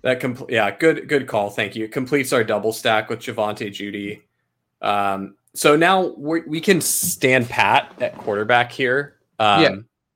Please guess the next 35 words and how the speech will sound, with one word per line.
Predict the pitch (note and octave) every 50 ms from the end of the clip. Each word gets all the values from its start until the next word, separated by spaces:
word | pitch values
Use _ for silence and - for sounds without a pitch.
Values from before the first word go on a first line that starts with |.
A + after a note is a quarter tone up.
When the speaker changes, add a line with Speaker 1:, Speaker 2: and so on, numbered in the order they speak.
| _ _ _ _ _ _ _ _ -
Speaker 1:
just, | - B2+ A#2+ - - A#2+
uh, | A2+ A2 G#2+ G#2+ A2 - -
I'll, | A#2+ A#2 A#2+
I'll | - A#2+ A#2+ A#2+
review | A#2+ A2+ A2 A#2 A#2+ B2 A#2
our | A2+ A2
team | A2 - - B2+ A2+ A2+ A2
for | A2 - A#2 G#2+
the, | G#2+ A2 G#2+ G#2+ G#2+ G#2+
uh, | G2+ G2+ G2+ G2+ G2+ -
the | - -
audio | - A2+ A2+ A2 G#2+ G#2+ G#2 G#2+
listeners | A2 A2 A2 - A#2+ A2+ G#2+ G#2 G#2 -
here. | - A2+ A2 A2 A2 A2 - - - - - - _ _ -
At | C#3+ D3 D3
quarterback, | - - F#3 F#3 F#3 F3 F3 E3 E3 D#3+ - -
we | D#3 D3
have | C#3 C3 B2+ B2
Trevor | - - - D#3+ D3 D3+ C#3+
Lawrence | C#3 C#3 C#3 C#3 C#3 C#3 C#3 C3+ - - -
and | - A#2 A2+ A2+ A2+
Russell | A2 A2 G#2+ - A#2+ G#2+ A2+
Wilson. | D#3+ F#3 F#3+ F#3 - F#3+ F3 E3+ E3+ E3 D#3+ D#3+ D#3 _ _ _ - -
Uh, | B2 B2 A2+ A2+ A2+ A2+
running | G#2+ C#3 D3 D3+ D3 C#3+
back, | C#3+ C3+ C3 -
we | D3 A#2+
have | A2 G#2+ -
Kyren | - - D#3+ D#3+ E3 D#3 D3 D3+
Williams, | D3 D3 D3 D3 D3 D3 C#3+ C3 - -
Javonte | - A2 G#2 B2+ C3+ C#3 C3 D3+ C3+
Williams, | C3 C3+ C3+ C3 C3 B2+ B2+ B2 B2
and | A2 G#2+ -
Tajay | - A#2+ A2+ A2 A2+ G#2 G2+
Spears. | - - - D#3+ D#3+ E3 E3 E3 E3 D#3 D3+ - -